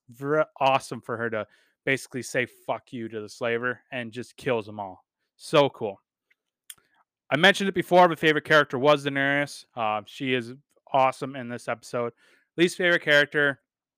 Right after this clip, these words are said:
it's gotta be the Night's Watch people who betray Mormont. It's unfortunate that he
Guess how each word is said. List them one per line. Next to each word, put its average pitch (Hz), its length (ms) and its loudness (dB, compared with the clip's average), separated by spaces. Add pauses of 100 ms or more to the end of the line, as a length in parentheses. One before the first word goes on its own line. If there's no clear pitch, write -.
(540)
it's - 140 -20
gotta 170 200 6
be 165 100 0
the 160 60 0
Night's 139 340 0
Watch 127 400 2
people 120 380 -6
who 117 120 -12
betray 113 280 -10
Mormont. 117 480 -4 (600)
It's - 140 -20
unfortunate 151 680 0
that 120 200 4
he 120 480 -6